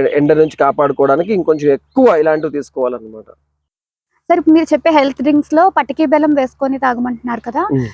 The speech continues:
Speaker 2: బెల్లం వేసుకోవచ్చా?
Speaker 1: Actually పటిక బెల్లమే బాగా చలవ చేస్తుంది.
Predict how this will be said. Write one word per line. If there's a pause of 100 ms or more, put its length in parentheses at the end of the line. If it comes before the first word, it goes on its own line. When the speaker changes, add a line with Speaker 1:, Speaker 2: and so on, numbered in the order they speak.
(220)
Speaker 2:
బెల్లం
వేసుకోవచ్చా? (1000)
Speaker 1:
Actually
పటిక
బెల్లమే
బాగా
చలవ
చేస్తుంది.